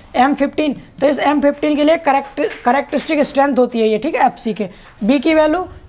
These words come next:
step first में निकाले थे, यहाँ आपको D की value put नहीं करनी है,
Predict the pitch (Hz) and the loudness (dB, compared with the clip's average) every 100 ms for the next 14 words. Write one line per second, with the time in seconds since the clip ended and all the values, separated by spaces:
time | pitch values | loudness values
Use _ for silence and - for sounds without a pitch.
0 | - - 285 285 247 - 285 294 294 294 | -14 -2 -2 0 -2 0 0 2 2 0
1 | 311 330 - - - 247 277 294 339 262 | -2 -4 -6 -14 -2 2 2 2 0 2
2 | 302 311 311 311 320 302 247 247 262 311 | 0 2 2 2 -2 -4 0 2 2 2
3 | 311 302 302 330 | 0 0 0 0